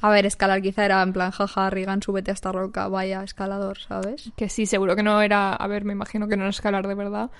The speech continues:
Speaker 2: pero
Speaker 1: No,
Speaker 2: igualmente,
Speaker 1: no era un niño
Speaker 2: o
Speaker 1: colgado en un
Speaker 2: sea,
Speaker 1: precipicio, claramente no.
Speaker 2: Claro, <laughs> igualmente, no sé, jugar a básquet o a fútbol, coño.
Speaker 1: Bueno. Em, pues eso. Y esta noche la familia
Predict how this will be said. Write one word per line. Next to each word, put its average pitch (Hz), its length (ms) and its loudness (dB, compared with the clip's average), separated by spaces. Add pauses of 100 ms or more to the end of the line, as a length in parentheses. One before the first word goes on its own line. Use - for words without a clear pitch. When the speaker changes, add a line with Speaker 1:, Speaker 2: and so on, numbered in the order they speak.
(160)
Speaker 2:
pero - 160 4
Speaker 1:
No, 202 60 6
Speaker 2:
igualmente, 190 160 6
Speaker 1:
no 185 40 6
era 185 40 8
un 196 60 6
niño 202 180 8
Speaker 2:
o - 20 0
Speaker 1:
colgado 190 200 8
en 190 40 8
un 190 60 6
Speaker 2:
sea, 190 80 6
Speaker 1:
precipicio, 185 500 2
claramente 202 640 4
no. 220 120 2
Speaker 2:
Claro, 208 300 4
<laughs> 254 500 4
igualmente, 202 580 -2
no 196 100 -2
sé, 208 180 -6
jugar 202 360 -2
a 202 300 -2
básquet 208 380 -4
o 196 60 -4
a 202 60 -6
fútbol, 220 460 -4
coño. 214 340 -2 (480)
Speaker 1:
Bueno. - 260 -10 (1160)
Em, 196 1000 0 (560)
pues - 240 -6
eso. 214 240 -8 (140)
Y 208 100 -4
esta 220 220 0
noche 233 340 2
la 190 400 2
familia 214 680 -2